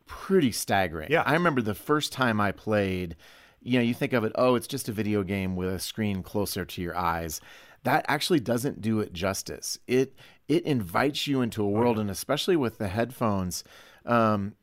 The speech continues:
Speaker 1: it really is an immersive experience. And I found myself reacting physically to things happening in the screen as if they were real in a
Speaker 2: Mm-hmm.
Speaker 1: much different way than if I were playing a game on my phone or even on an eighty-inch big screen,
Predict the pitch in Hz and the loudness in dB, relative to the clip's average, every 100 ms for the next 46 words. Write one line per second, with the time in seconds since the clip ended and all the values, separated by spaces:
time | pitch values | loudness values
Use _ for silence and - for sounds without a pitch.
0 | - 147 170 135 123 131 165 170 156 107 | -2 0 0 -2 -4 -2 0 0 0 2
1 | 135 123 101 120 110 104 107 123 - 175 | 2 2 -2 -2 0 0 0 -2 -2 -2
2 | 127 - - 127 123 110 101 - 117 107 | -2 -6 -2 2 2 2 -2 -4 -2 -2
3 | 101 - - - _ - 135 180 196 160 | -4 -8 -20 -20 _ 2 2 2 2 2
4 | 131 113 - 113 - 107 107 104 101 - | 2 0 0 0 0 -2 2 2 0 -2
5 | 98 82 - - - 175 165 151 117 104 | -6 -6 -14 -4 0 0 0 0 0 0
6 | 95 90 - _ _ - 120 127 117 101 | 0 -4 -10 _ _ -6 -2 0 0 0
7 | 107 110 101 107 101 95 - - 120 113 | 0 0 0 -2 -2 -2 -6 -6 -2 0
8 | 101 92 85 - _ _ _ 123 127 117 | 0 -2 -6 -10 _ _ _ 0 2 2
9 | 135 - 120 107 101 104 123 110 95 90 | 0 2 2 2 0 2 2 2 2 -2
10 | - 123 131 139 170 185 - - 127 - | -4 -2 0 0 0 0 0 -4 -4 -4
11 | - 107 104 95 98 - 101 95 90 104 | -2 2 2 2 -2 -2 0 -2 -4 -4
12 | 98 95 82 95 95 90 87 - - - | -2 -2 -2 -2 -2 -2 -6 -14 -12 -2
13 | 107 98 92 - 113 110 107 101 98 101 | 0 0 -2 0 2 4 2 0 0 -2
14 | 101 98 98 - 104 101 101 92 - 107 | 0 0 -2 -2 -2 0 -2 -4 -6 -6
15 | 90 - 104 92 90 | -4 -4 -2 -2 -2